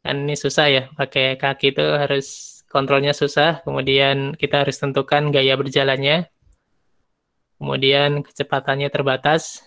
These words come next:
dan macam-macam nih. Nah, ini, eh, untuk motivasinya, keuntungan dari robot berkaki di gambar yang sebelah kanan ini. Ada enam nih. Oke, ini yang pertama, yang A nih maksudnya dia bisa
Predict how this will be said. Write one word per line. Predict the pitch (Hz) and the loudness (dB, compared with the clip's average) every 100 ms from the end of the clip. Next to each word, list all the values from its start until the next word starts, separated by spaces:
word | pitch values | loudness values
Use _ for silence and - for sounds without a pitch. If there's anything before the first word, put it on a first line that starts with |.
| _ | _
dan | 139 135 | -6 -4
macam-macam | 135 131 135 131 139 131 131 | -6 -6 -6 -6 -6 -8 -14
nih. | _ _ _ _ _ _ _ _ _ - | _ _ _ _ _ _ _ _ _ -10
Nah, | 139 | -6
ini, | 143 156 156 156 - | 0 4 6 4 2
eh, | 156 147 | 0 0
untuk | 143 147 143 143 _ _ _ _ | 0 0 2 0 _ _ _ _
motivasinya, | 147 143 143 143 - 143 156 190 - | -6 0 2 0 0 0 0 -2 -4
keuntungan | 143 139 139 151 | -4 -2 -2 0
dari | 143 139 | 0 2
robot | 143 139 131 | 2 0 -4
berkaki | 147 143 139 - 165 | -6 -2 -4 -2 -2
di | 151 143 151 | 0 -2 0
gambar | 139 139 143 143 | 0 0 0 -2
yang | - | -4
sebelah | 139 139 143 - _ | -2 -2 -2 -6 _
kanan | 139 139 135 | -2 -2 -2
ini. | 135 131 _ _ _ | -4 -8 _ _ _
Ada | 156 143 143 143 139 143 - _ _ _ - | -8 -2 2 2 2 0 -4 _ _ _ -6
enam | 143 135 135 | -2 -2 -2
nih. | - _ _ _ _ _ _ _ _ _ _ _ _ _ _ | -14 _ _ _ _ _ _ _ _ _ _ _ _ _ _
Oke, | - 139 131 | -2 2 2
ini | 143 147 | 2 2
yang | 143 139 | 2 -2
pertama, | - 147 143 143 156 165 170 170 170 160 - _ - | -2 0 0 2 2 4 4 2 0 -2 -16 _ -8
yang | 143 139 | -6 -2
A | 156 165 | 0 0
nih | 165 | 0
maksudnya | 147 143 131 156 160 151 | 0 -2 -2 0 0 2
dia | 147 | 0
bisa | 143 139 - 156 | 0 -2 0 0